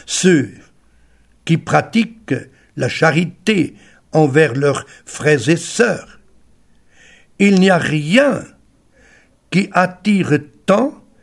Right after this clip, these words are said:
sa miséricorde sur nous que cela, d'autant que notre Seigneur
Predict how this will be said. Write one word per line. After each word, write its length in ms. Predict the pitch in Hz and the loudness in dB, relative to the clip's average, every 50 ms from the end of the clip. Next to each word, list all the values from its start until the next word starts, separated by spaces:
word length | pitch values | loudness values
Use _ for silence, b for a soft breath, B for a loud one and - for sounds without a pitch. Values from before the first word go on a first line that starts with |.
| b b b b b b b b b | b b b b b b b b b
sa 400 | - - - - - 196 185 170 | -10 -8 -6 -2 0 2 2 4
miséricorde 960 | 160 165 156 131 123 156 147 151 170 160 - 165 170 160 131 120 113 143 135 | 4 2 2 2 0 0 2 2 0 0 0 2 2 2 2 2 0 -2 -2
sur 320 | - - - 147 143 117 | -2 -2 -2 -2 -2 0
nous 460 | 131 135 143 165 226 302 302 - - - b b b b b b b b b b b b b b _ _ _ | 0 2 4 4 4 4 4 0 -4 -14 b b b b b b b b b b b b b b _ _ _
que 120 | - 202 | 0 0
cela, 580 | 208 - - - 185 196 202 202 208 175 113 - - _ _ _ _ _ _ _ _ _ b b b b b b b b b b b | 0 0 -2 0 0 0 0 0 -2 -4 -10 -16 -20 _ _ _ _ _ _ _ _ _ b b b b b b b b b b b
d'autant 580 | 131 120 110 190 208 208 208 - 240 262 294 233 | -12 -2 2 2 2 2 0 0 0 0 0 0
que 120 | - 208 | 0 2
notre 460 | 214 202 190 196 196 185 190 - 170 | 2 4 4 4 2 0 0 -2 -2
Seigneur 800 | 160 - - 175 180 165 185 190 165 120 87 87 87 - - - | -2 0 2 2 2 4 2 2 2 0 -2 -8 -14 -18 -20 -20